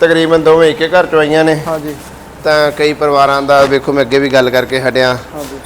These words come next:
Speaker 1: ਪਸ਼ੂਆਂ ਦੀ ਹਰ ਇੱਕ ਭਾਸ਼ਾ ਨੂੰ ਸਮਝਣਾ ਪੈਂਦਾ ਵਾ।
Speaker 2: ਬਸ, ਬਸ।
Speaker 1: ਉਹੀ ਗੱਲ ਜਿੱਦਾਂ
Speaker 2: ਇਹਨਾਂ ਨੂੰ ਮਿਨਰਲ ਮਿਕਸਚਰ ਚੜ੍ਹ ਗਿਆ।
Speaker 1: ਮਿਨਰਲ ਮਿਕਸਚਰ ਚੜ੍ਹ
Speaker 2: ਤੇ
Speaker 1: ਗਿਆ।
Speaker 2: ਥੋੜ੍ਹਾ ਜਿਹਾ ਪ-, ਦੇਖ
Speaker 1: ਬਿਲਕੁਲ।
Speaker 2: ਰੇਖ ਹੋ ਗਈ ਤੇ ਇਹਨਾਂ ਨੇ ਆ ਜਾਣਾ ਜੀ।
Speaker 1: ਆਟੋਮੈਟਿਕਲੀ ਹੀਟ ਚ ਆ ਜਾਣਾ।
Speaker 2: ਹਾਂ।
Speaker 1: ਤੇ ਕਈ ਵਾਰਾਂ ਹੀਟ ਆ ਜਿਹੜੇ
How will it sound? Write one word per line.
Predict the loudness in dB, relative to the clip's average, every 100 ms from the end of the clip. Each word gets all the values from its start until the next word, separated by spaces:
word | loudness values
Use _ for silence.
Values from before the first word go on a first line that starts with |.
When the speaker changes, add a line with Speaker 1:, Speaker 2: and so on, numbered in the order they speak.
| -18 -18 -8
Speaker 1:
ਪਸ਼ੂਆਂ | -8 -4 -2 -2
ਦੀ | -2 0
ਹਰ | 0
ਇੱਕ | -2 -4
ਭਾਸ਼ਾ | -4 -4 -4
ਨੂੰ | -6
ਸਮਝਣਾ | -4 -2 0 0
ਪੈਂਦਾ | 0 -2 0 0
ਵਾ। | 0 -4 -10 -10
Speaker 2:
ਬਸ, | -6 -8 -10 -18
ਬਸ। | -18 -14 -6
Speaker 1:
ਉਹੀ | -4 -2
ਗੱਲ | 0 0
ਜਿੱਦਾਂ | 0 0 2
Speaker 2:
ਇਹਨਾਂ | 0 0
ਨੂੰ | -2
ਮਿਨਰਲ | -4 -4 -4
ਮਿਕਸਚਰ | -6 -2 -2
ਚੜ੍ਹ | 0 -2
ਗਿਆ। | 0 -4 -2
Speaker 1:
ਮਿਨਰਲ | -2 0 0
ਮਿਕਸਚਰ | 0 -2 -4
ਚੜ੍ਹ | -2 0
Speaker 2:
ਤੇ | 2
Speaker 1:
ਗਿਆ। | 2
Speaker 2:
ਥੋੜ੍ਹਾ | 2 2
ਜਿਹਾ | 0
ਪ-, | -2 -4
ਦੇਖ | -6
Speaker 1:
ਬਿਲਕੁਲ। | 0 0 2 2 4
Speaker 2:
ਰੇਖ | 2
ਹੋ | 2
ਗਈ |
ਤੇ | 2
ਇਹਨਾਂ | 0
ਨੇ | 0
ਆ | 0 0
ਜਾਣਾ | -2 -4
ਜੀ। | -6 -4
Speaker 1:
ਆਟੋਮੈਟਿਕਲੀ | 0 0 0 0 0 -2
ਹੀਟ | -2 -2
ਚ | 2
ਆ | 2
ਜਾਣਾ। | 4 0
Speaker 2:
ਹਾਂ। | -2 -6 -10
Speaker 1:
ਤੇ | -8
ਕਈ | -4 -2
ਵਾਰਾਂ | 0 -2
ਹੀਟ | -2 -4 -2
ਆ | -2
ਜਿਹੜੇ | -2 -4 -2 -4